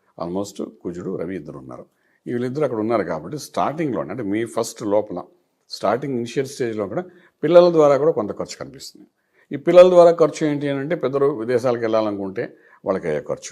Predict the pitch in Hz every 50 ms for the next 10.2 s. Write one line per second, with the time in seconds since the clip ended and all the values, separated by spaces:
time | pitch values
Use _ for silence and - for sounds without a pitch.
0 | - - - 107 101 101 101 90 95 90 82 - 92 85 82 73 - - - -
1 | - - 87 - _ _ _ _ _ _ - 107 117 131 131 135 135 127 131 127
2 | 117 120 117 113 110 107 110 113 113 120 131 123 113 117 107 107 101 98 92 104
3 | 143 151 101 90 85 78 78 78 80 80 - - 69 - - - - _ _ _
4 | _ _ _ - 185 180 - 127 123 165 185 190 185 180 180 175 175 160 160 190
5 | 220 247 214 156 131 131 135 135 123 127 131 185 233 190 - - - _ _ _
6 | _ _ - 107 - - 113 107 104 101 104 107 110 98 98 95 92 92 92 87
7 | - 98 90 101 170 151 120 113 107 127 107 - 95 95 104 107 107 110 110 110
8 | 107 107 110 135 143 143 98 95 98 98 117 110 107 110 107 104 107 - - -
9 | - _ _ _ _ _ - 101 98 92 95 101 107 107 104 95 104 101 95 95
10 | 90 90 85